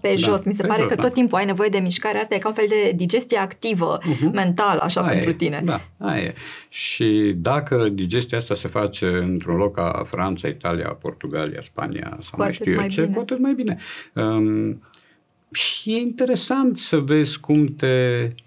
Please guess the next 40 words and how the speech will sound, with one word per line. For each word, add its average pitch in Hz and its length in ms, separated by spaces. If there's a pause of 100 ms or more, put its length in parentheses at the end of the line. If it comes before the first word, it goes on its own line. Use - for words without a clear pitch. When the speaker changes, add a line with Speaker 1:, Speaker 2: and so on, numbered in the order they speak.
(120)
Speaker 2:
atrage 110 520
ceva 87 520
dintr-un 85 420
oraș 87 180
de 82 120
pe 85 120
o 78 40
stradă 76 640
și - 360
te 80 180
trage 87 500
de 80 120
gulă 85 260
și 85 160
spune: 85 240
„Ia 80 80
uite 76 180
aici 71 220
mai 69 180
atent - 420
și - 260
vezi - 360
că - 180
s-ar - 180
putea - 160
să - 100
apară - 360
ceva. - 340 (120)
Ia 87 180
vezi, - 300
tu 87 80
așa, 85 220
cu 82 240
ochiul 85 200
tău 76 220
de 71 100
om 76 180
care - 500 (320)
chipurile 78 400
scrie, 80 540